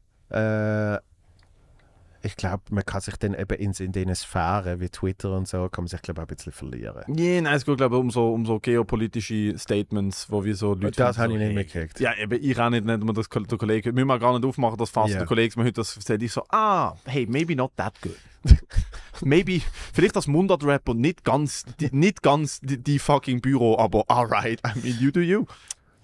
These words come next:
Speaker 1: Auf jeden Fall habe ich, äh, habe ich dann eben irgendwann, so ein paar Jahre später, habe ich dann auf einmal so das Gefühl gehabt, eben, ich mache einfach meinen Job, ich gehe auf die Bühne. Und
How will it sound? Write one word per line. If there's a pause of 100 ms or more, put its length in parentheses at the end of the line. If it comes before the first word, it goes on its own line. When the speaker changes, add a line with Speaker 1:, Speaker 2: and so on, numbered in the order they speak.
Speaker 1:
Auf
jeden
Fall (320)
habe
ich,
äh,
habe
ich
dann
eben
irgendwann,
so
ein
paar
Jahre
später,
habe
ich
dann
auf
einmal
so
das
Gefühl
gehabt,
eben,
ich
mache
einfach
meinen
Job,
ich
gehe
auf
die
Bühne. (320)
Und